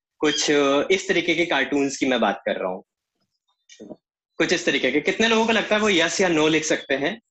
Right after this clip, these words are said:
और, अ, एक slide और आगे जाएंगे भैया, थोड़ा अगर practice करें तो ऐसे cartoons भी बन सकते हैं। अ, थोड़ा अगर color करने की जरूरत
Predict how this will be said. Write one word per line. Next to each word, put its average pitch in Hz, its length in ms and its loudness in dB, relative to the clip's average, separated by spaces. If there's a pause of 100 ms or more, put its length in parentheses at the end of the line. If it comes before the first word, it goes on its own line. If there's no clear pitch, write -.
(160)
और, 107 380 2
अ, 113 240 2
एक 170 180 0
slide 180 300 0
और 160 160 2
आगे 156 200 2
जाएंगे 139 240 0
भैया, 123 240 0 (420)
थोड़ा 156 180 4
अगर 170 220 0
practice - 520 -4
करें 160 300 2
तो 160 180 2
ऐसे 131 220 0
cartoons 147 500 0
भी 156 100 4
बन 147 160 2
सकते 139 320 0
हैं। 131 180 0 (580)
अ, 117 420 2
थोड़ा 143 260 2 (300)
अगर 147 240 2
color 156 500 0
करने 165 380 2
की 170 240 2
जरूरत 151 380 2